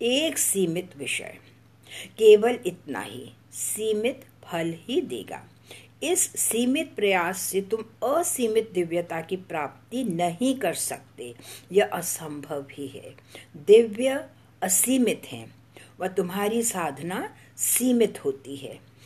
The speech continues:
इन सीमित साधनाओं द्वारा तुम किस प्रकार अपेक्षा कर सकते हो कि तुम असीमित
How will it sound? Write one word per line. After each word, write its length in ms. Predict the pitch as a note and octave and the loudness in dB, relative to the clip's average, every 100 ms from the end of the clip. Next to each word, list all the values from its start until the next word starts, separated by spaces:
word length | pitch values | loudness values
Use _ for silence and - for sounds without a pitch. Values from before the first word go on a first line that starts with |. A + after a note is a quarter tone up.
| - - B3+ | -20 -2 2
इन 140 | C#4 | 4
सीमित 600 | C#4 - B3 C4+ D#4+ G4 | 4 4 2 4 4 0
साधनाओं 720 | - A3 F#3+ F#3 F#3+ F#3+ F#3+ | -4 -2 0 0 0 0 -2
द्वारा 320 | E3+ E3 E3+ A#3 | -4 -4 -2 -2
तुम 200 | E4 D4 | -4 -4
किस 300 | F4 F#4+ - | -2 0 0
प्रकार 400 | E4+ D#4+ A#3+ F#3+ | -4 -4 -4 -4
अपेक्षा 460 | F#3+ F3+ F#3 F#3 | -4 -6 -2 -4
कर 160 | F3+ E3 | -4 -6
सकते 500 | - D3+ - E3 D#3 | -6 -8 -10 -14 -4
हो 180 | G3 C4 - - - | -2 -2 -6 -16 -8
कि 80 | G#3+ | -6
तुम 220 | G#3 B3+ A#3 - | -2 -2 -2 -4
असीमित 600 | G3+ - A3 A#3 D4+ | 0 0 2 2 2